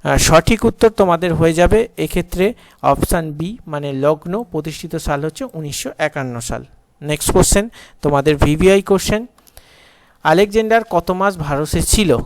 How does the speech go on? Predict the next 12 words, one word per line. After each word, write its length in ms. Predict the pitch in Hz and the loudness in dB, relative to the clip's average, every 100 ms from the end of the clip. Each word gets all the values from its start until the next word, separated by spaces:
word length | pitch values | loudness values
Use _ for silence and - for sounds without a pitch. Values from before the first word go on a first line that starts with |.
| - - | -8 -6
এক্ষেত্রে 480 | 151 - 214 240 240 | -4 0 2 4 4
স-, 140 | - 208 | 2 0
অপশন 400 | 147 156 196 190 | 0 2 -2 -2
সি 240 | - 226 | -4 -4
সঠিক 360 | 214 214 220 220 | -2 -2 -2 -6
উত্তর 200 | 220 233 | -2 0
উনিশ 460 | 160 156 190 - | 0 -2 -4 -4
মাস, 260 | 196 220 - | -4 -4 -8
যেটা 400 | 139 147 180 185 185 | -8 -4 0 0 -2
তিনশো 280 | 165 160 208 | -8 -6 -6
ছাব্বিশ 480 | 190 170 143 185 - | -2 0 0 -2 -2
খ্রিস্টপূর্বাব্দ 960 | - 170 - - 196 170 165 156 196 | -2 -2 -2 0 2 4 2 4 0